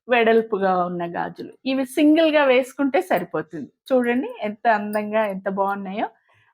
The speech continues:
ఆ, ఇవి చూస్తే నేను ఫస్ట్ మెటల్ బ్యాంగిల్స్ అనుకున్నాను, తర్వా-, ఇది ఆన్‌లైన్లో తీసుకున్నాను మీషోలో. తర్వాత డిస్క్రిప్షన్లో చూస్తేనేంటో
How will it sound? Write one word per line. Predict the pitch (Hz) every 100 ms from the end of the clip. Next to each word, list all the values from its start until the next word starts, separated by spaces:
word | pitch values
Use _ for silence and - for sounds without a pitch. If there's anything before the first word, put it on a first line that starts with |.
| -
ఆ, | 196 185 147
ఇవి | 262 302 302 349
చూస్తే | 392 403 359
నేను | 302 320
ఫస్ట్ | 330 349 453 330
మెటల్ | 254 330 339 330
బ్యాంగిల్స్ | 277 277 285 302 302
అనుకున్నాను, | 254 226 233 208 190 233 523 _ _ _ _
తర్వా-, | 285 277 277
ఇది | 302
ఆన్‌లైన్లో | 262 240 240 247 240
తీసుకున్నాను | 240 190 - 208 190 196 277 453
మీషోలో. | 240 190 - 196 262 - _ _ _ _ -
తర్వాత | 302 311
డిస్క్రిప్షన్లో | 311 262 - 339 - 330 294 285
చూస్తేనేంటో | 269 269 262 277 254 247 494 523